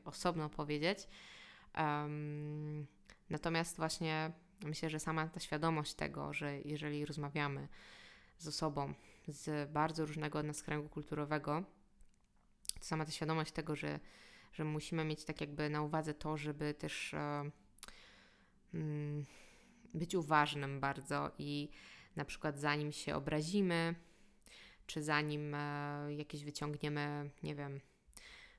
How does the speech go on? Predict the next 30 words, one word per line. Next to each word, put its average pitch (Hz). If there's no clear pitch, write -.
wnioski, 165
jakieś 151
takie, 151
mm, 147
no, 147
które 160
wydają 156
nam 151
się -
jakieś -
takie, 151
nie 147
wiem, 143
no, 143
dla 147
nas 143
bardzo 151
absurdalne, 156
czy 147
z -
którymi 147
bardzo 147
się 156
nie 151
zgadzamy, 156
żeby 156
jeszcze 151
się -
chwilę 156
zastanowić, 156